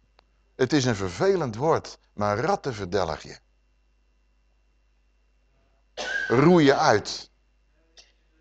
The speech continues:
Ander woord. Maar dat doe je dan ook met ratten.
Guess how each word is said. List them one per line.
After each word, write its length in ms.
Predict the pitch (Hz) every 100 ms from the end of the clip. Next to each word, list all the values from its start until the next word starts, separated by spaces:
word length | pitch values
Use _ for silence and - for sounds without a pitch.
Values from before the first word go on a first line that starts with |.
| 160 160 165 _ _ _ 170 _ _ _ _ _ _ _ _ _ _ _ _ _ _ _ _ _
Ander 280 | - 120 117
woord. 320 | 98 80 - _ _ _ _ _ _ -
Maar 100 | 101
dat 100 | 104
doe 100 | 110
je 60 |
dan 120 | 110 110
ook 100 | 90
met 120 | 85
ratten. 360 | 87 76 -